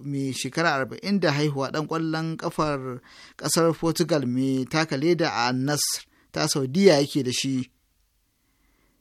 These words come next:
Ta ce yana da dalar Amurka biliyan ɗaya da miliyan ɗari hudu daga kuɗin da yake samu na albashi, ladan wasa na tallace-tallace da zuba hannun jari.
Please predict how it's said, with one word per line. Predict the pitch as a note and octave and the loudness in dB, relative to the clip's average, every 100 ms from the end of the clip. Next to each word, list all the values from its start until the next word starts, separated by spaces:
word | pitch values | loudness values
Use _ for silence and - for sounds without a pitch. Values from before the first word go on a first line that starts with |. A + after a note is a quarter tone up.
| _ _ _ _ _ | _ _ _ _ _
Ta | - A3 | -2 2
ce | C4+ A3 C#3+ - | 6 6 4 2
yana | E3+ B3 A#3 | 6 8 8
da | G3 F#3 E3 A#2 | 10 8 8 4
dalar | F3 A3+ F#3+ D#3 | 2 6 8 8
Amurka | F#3+ F3+ D3+ F#3 F#3 | 4 2 2 4 6
biliyan | E3+ E3+ G3+ F3+ D3+ | 6 6 8 6 4
ɗaya | E3+ F#3+ | 4 6
da | E3 | 4
miliyan | D#3 D3 F#3 D3+ | 2 2 2 2
ɗari | C3 C3 | -4 -4
hudu | C3+ C#3 B2 | -4 -6 -6
daga | C3+ C3+ B2+ B2+ | -8 -6 -4 -4
kuɗin | D#3+ G3 E3 | -4 -2 2
da | D#3+ | 2
yake | - C#3+ | 0 -2
samu | C#3+ D3 C#3 | 0 0 0
na | E3+ | 0
albashi, | C#3 C3 C3 - C3 B2+ - _ _ _ _ _ - | -2 0 -2 -2 -4 -6 -10 _ _ _ _ _ -6
ladan | B2+ C#3+ D#3 | -2 0 0
wasa | C#3 A#2+ D#3 D#3 | 0 0 2 2
na | D#3+ | 2
tallace-tallace | D#3 C3 B2 D#3 B2 - D#3+ E3+ - | -2 -4 -4 -4 -4 0 0 0 -2
da | C#3+ B2+ | -2 -2
zuba | B2 D#3+ C#3 | -2 0 0
hannun | C3 C#3 C3+ | 0 -2 0
jari. | D3 C#3+ C3 | 0 0 -2